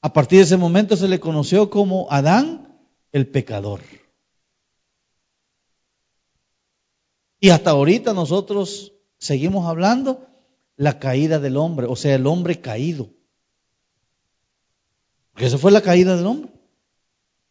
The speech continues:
¿Por qué, hermano? Porque después de ese momento la vida ya, ya no tuvo sentido. Pero viene Jesús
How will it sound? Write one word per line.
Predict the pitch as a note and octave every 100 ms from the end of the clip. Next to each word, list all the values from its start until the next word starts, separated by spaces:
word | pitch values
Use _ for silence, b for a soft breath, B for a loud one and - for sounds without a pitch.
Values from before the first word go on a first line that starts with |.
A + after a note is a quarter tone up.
| _ _ _ _ _ _ _
¿Por | - D3+
qué, | G3 B3
hermano? | A#3 D#3+ B2 G2 - - _ _
Porque | - D#3+ F#3 E3+ - - - _ _ _ _ _ _ _ _ _ _ _ _ _ _ _ _ _
después | G3+ D#3+ - G#3+
de | A3+
ese | A#3+ C4+
momento | B3+ C4+ C4+ G#3 F3
la | E3+ E3
vida | G#3+ - _
ya, | A3 G#3+ F3+
ya | F3+
no | G#3
tuvo | G#3 A3 A3
sentido. | F3+ D#3+ - A#3+ G#3 B2+ - _ _ _ _ _ _ _ _ _ _ _ _ _ _ _ _ _ _ _ _ _ _ _ _ _ _ _ _ -
Pero | C#3+ C3+
viene | D3 G3 A3+ G3+ D3+ A2 - _
Jesús | - C#3 A#3+ D#4